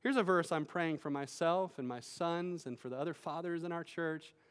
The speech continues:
Proverbs twenty-eight one, "The wicked flee when no one pursues, but the righteous are as bold as a lion." You know, we need some righteous men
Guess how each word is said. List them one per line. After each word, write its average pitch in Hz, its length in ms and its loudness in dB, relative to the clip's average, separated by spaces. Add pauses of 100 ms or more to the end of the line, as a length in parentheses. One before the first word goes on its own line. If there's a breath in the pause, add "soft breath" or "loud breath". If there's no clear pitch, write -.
(560 soft breath)
Proverbs 180 340 4
twenty-eight 185 460 0
one, 139 240 -2
"The 120 80 -4
wicked 226 600 0
flee 208 560 0
when 139 300 0
no 175 160 2
one 180 260 2
pursues, 127 960 -6 (720)
but 156 160 0
the 131 80 0
righteous 135 880 0
are 127 140 -2
as 107 160 -6
bold 151 540 -2 (640)
as 135 140 -2
a - 20 -6
lion." 104 400 -10 (1600)
You 175 80 2
know, 214 80 8
we 233 100 4
need 254 220 4
some 185 180 2
righteous 233 560 4
men 175 460 2